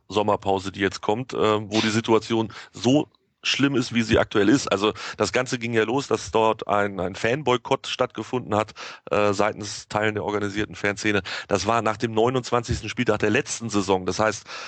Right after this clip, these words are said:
noch drei, vier Spiele und wir sind tatsächlich bei einer kompletten Saison ohne Heimsupport beziehungsweise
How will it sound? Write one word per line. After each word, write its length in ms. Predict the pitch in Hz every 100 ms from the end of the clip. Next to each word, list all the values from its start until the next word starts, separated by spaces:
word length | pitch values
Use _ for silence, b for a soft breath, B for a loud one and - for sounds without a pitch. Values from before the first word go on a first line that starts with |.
| B
noch 140 | 107
drei, 220 | 95 107 117
vier 160 | 117
Spiele 280 | - 123 127
und 140 | 110
wir 80 | 113
sind 140 | 113 113
tatsächlich 400 | 110 123 113 -
bei 180 | 104 -
einer 180 | 107 110
kompletten 460 | 113 107 127 113
Saison 380 | 117 107 110 120
ohne 340 | - 127 135 127 -
Heimsupport 680 | 113 135 - 120 110 117 -
beziehungsweise 720 | - 117 110 - 104 104